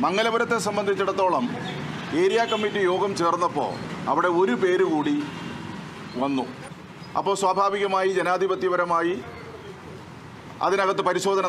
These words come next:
നടത്തണം. അങ്ങനെ പരിശോധന നടത്തിയപ്പോൾ ഇപ്പോഴും സെക്രട്ടറിയായി തിരഞ്ഞെടുക്കപ്പെട്ട ജലീലിനാണ് ഭൂരിപക്ഷം ഉണ്ടായത്. അപ്പോൾ ഭൂരിപക്ഷം കിട്ടിയ ആൾ സെക്രട്ടറി ആവുക എന്നുള്ളത് ഞങ്ങളുടെ പാർട്ടിപരമായിട്ടുള്ള തത്വമാണ്. അപ്പോൾ അത് കഴിഞ്ഞതിന് ശേഷം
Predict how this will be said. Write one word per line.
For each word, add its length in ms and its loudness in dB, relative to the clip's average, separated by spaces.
നടത്തണം. 320 -2
അങ്ങനെ 280 0
പരിശോധന 480 0
നടത്തിയപ്പോൾ 520 -2
ഇപ്പോഴും 320 0
സെക്രട്ടറിയായി 680 2
തിരഞ്ഞെടുക്കപ്പെട്ട 680 0
ജലീലിനാണ് 500 4
ഭൂരിപക്ഷം 520 2
ഉണ്ടായത്. 340 -4
അപ്പോൾ 240 0
ഭൂരിപക്ഷം 480 2
കിട്ടിയ 240 2
ആൾ 100 4
സെക്രട്ടറി 440 2
ആവുക 200 4
എന്നുള്ളത് 360 0
ഞങ്ങളുടെ 340 2
പാർട്ടിപരമായിട്ടുള്ള 920 2
തത്വമാണ്. 460 0
അപ്പോൾ 200 4
അത് 160 2
കഴിഞ്ഞതിന് 420 2
ശേഷം 340 2